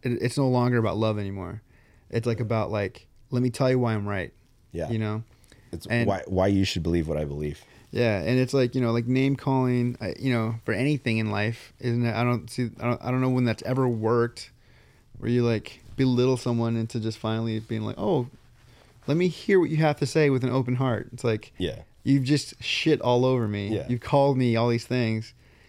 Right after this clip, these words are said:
Speaker 1: You tell me that I'm going to hell. You tell me all these things. Like, you know, there's, I feel like there's just, there's ways to do it. And when I see churches or I just see gre-, people or individuals who are just so, like, like, holding the sign, like,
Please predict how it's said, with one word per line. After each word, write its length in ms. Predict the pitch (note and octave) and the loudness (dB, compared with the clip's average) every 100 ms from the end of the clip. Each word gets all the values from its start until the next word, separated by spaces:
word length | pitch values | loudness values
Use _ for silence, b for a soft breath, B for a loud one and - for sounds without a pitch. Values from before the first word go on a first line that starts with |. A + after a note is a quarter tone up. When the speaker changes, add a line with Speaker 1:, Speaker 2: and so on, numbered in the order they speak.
| b | b
Speaker 1:
You 80 | B2 | -6
tell 240 | A2+ C#3+ C#3+ | 0 2 4
me 80 | |
that 60 | C3+ | 4
I'm 100 | B2 | 4
going 160 | B2 A#2+ | 4 4
to 60 | A#2 | 4
hell. 280 | A#2 G#2+ | 2 2
You 60 | A#2 | 0
tell 160 | A#2+ B2+ | 0 0
me 80 | |
all 100 | B2 | 2
these 140 | A#2 A2+ | 0 0
things. 260 | A#2+ A2+ | -2 -2
Like, 180 | A2 A2 - b b b b b - | 0 -2 -4 b b b b b -2
you 120 | C3+ | 2
know, 240 | B2+ A2 A2+ | 2 0 0
there's, 380 | C#3+ C3+ B2 - - - | 2 2 2 -6 -18 -8
I 60 | A#2+ | -2
feel 160 | D3 | 2
like 60 | C#3+ | 4
there's 140 | C#3 | 4
just, 220 | C#3 A#2 | 2 0
there's 160 | - B2+ | 0 2
ways 260 | B2+ C#3 C3 | 4 4 2
to 80 | |
do 200 | A#2 A2+ | -2 2
it. 220 | B2+ D#3 B B B B | 2 0 B B B B
And 140 | B2+ | 2
when 100 | C3+ | 4
I 80 | C3+ | 4
see 200 | C3 C#3+ | 2 -2
churches 580 | A#2+ C#3 C3+ D3 D3+ C#3+ | 0 0 2 0 0 -2
or 160 | - B2 | 2 2
I 60 | |
just 180 | A#2+ A#2 | 2 -2
see 100 | C3+ | -4
gre-, 200 | A2+ A2+ A#2 | -4 -6 -2
people 600 | D#3 D#3 D3+ D3 D3 - | 0 2 2 2 0 0
or 80 | B2+ | 0
individuals 600 | C3 B2+ B2+ C3+ C3+ - | 2 2 2 2 0 0
who 100 | B2 | 0
are 80 | |
just 180 | A#2 A2+ | 0 -2
so, 160 | - A#2+ | 0 2
like, 280 | A#2 G#2+ - b b b b - | 2 -2 -6 b b b b -4
like, 180 | A2 | -2
holding 280 | G#2+ C3+ C3 | 0 2 2
the 40 | A#2+ | 2
sign, 480 | - G#2+ G#2+ G#2 G#2 | -2 -4 -2 -4 -4
like, 420 | G2+ F#2 - | -6 -8 -14